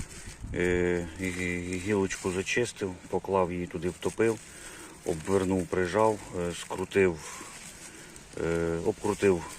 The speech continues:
стреч-плівкою, по краям теж зажав, так, щоб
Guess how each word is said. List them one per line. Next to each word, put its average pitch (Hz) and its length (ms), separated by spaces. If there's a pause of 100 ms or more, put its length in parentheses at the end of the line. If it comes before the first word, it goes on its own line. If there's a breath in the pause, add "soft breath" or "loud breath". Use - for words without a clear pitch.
стреч-плівкою, 95 1000 (540 loud breath)
по 92 120
краям 95 440
теж 90 240
зажав, 92 420
так, 92 220
щоб - 160